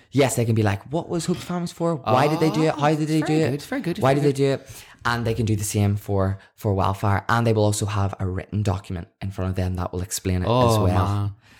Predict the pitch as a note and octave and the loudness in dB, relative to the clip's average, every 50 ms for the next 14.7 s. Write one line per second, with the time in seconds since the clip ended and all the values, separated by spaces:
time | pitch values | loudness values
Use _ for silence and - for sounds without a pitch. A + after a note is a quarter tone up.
0 | - - _ _ _ - G#2 G#2+ A#2 A#2+ A#2+ D3+ D#3 - - - - - G#2+ - | -20 -20 _ _ _ -10 -8 -8 -6 -6 -6 -6 -8 -10 -16 -18 -16 -16 -16 -18
1 | - - - A#2+ A#2+ B2+ - - - - D#3+ - - D3 - - F3+ F#3+ D3+ C#3 | -18 -6 -2 0 2 4 4 4 4 4 2 2 2 2 2 4 4 4 4 4
2 | C3 - - F#3+ F3+ D3+ C3+ - E3 - - - - - - C#3+ D#3+ D#3+ - C3+ | 2 2 2 4 4 4 2 0 -6 -12 -14 -18 -10 -2 0 0 2 2 2 2
3 | B2+ C3+ - - - _ _ _ _ _ _ - G#2+ B2 C3+ A2+ - - - _ | 2 2 0 -2 -8 _ _ _ _ _ _ -2 0 2 2 2 0 -4 -12 _
4 | _ _ - - - - _ _ - - - - A2+ A#2 A#2+ A#2+ B2 B2 B2 - | _ _ -16 -16 -16 -20 _ _ -18 -10 -2 0 2 4 4 4 2 0 -4 -8
5 | _ _ _ - F#2 G2 G2 G2+ G#2+ A2+ A#2+ B2 A2 G2+ G2+ G2+ G2 G#2+ A2 A#2 | _ _ _ -8 -2 0 2 2 2 2 0 -2 -2 -2 0 2 2 2 2 2
6 | A#2+ A#2+ A#2 - - _ _ - G#2+ G#2 - A#2 A2 A2+ A#2 A2+ A2+ A2 - - | 0 -2 -4 -8 -16 _ _ -10 -8 -6 -4 -2 0 0 0 -2 -4 -6 -6 -4
7 | G#2 G#2 A2 A2 - - - G2+ G2+ G2+ G#2 G#2 G#2 G2 G2+ G2 G2 F#2 F#2+ F#2+ | -2 2 2 2 2 0 -2 -4 -4 -2 -2 -4 -4 -4 -4 -4 -4 -4 -4 -2
8 | F#2+ G2 G2+ G2+ - - - - - - - A2 A2 A2+ A#2 A#2 A#2+ A#2 A2 A2+ | -2 0 -2 -2 -4 -10 -18 -20 -20 -8 -4 -2 0 0 0 0 2 2 2 2
9 | A2+ A2 - - - - - D3 C#3+ - - C3+ B2+ B2+ B2 B2 B2 A#2+ A#2+ - | 2 -2 -8 -14 -4 -2 0 0 2 2 2 2 4 4 4 4 2 0 -2 -8
10 | - _ - - - - - - - - - D3+ D3+ - - - - C#3+ C#3 D3 | -16 _ -4 -4 -4 -4 -4 -10 -20 0 0 0 2 2 0 0 2 4 4 4
11 | D#3+ E3 D#3+ D#3 D#3 - - - - _ _ - B2+ A#2 B2 - - A2+ - B2+ | 4 4 2 2 0 -2 -4 -8 -12 _ _ 0 0 0 0 -2 -4 -4 -2 0
12 | B2 B2 A#2+ A#2 A#2+ A#2+ B2+ A#2+ - - - - - - - C3 - - G#2 C3 | 0 2 2 2 0 0 -2 -2 -4 -4 -6 -8 -10 -4 -2 -2 0 2 2 2
13 | C#3 D3+ F#3 F#3+ D#3 - - - - - - _ _ _ _ _ _ _ _ _ | 4 4 2 2 0 -2 -6 -10 -12 -14 -18 _ _ _ _ _ _ _ _ _
14 | _ _ _ - - - - A2+ A2+ G#2+ - G#2+ G2 - | _ _ _ -10 -4 -2 0 -2 -2 -2 -4 -6 -6 -8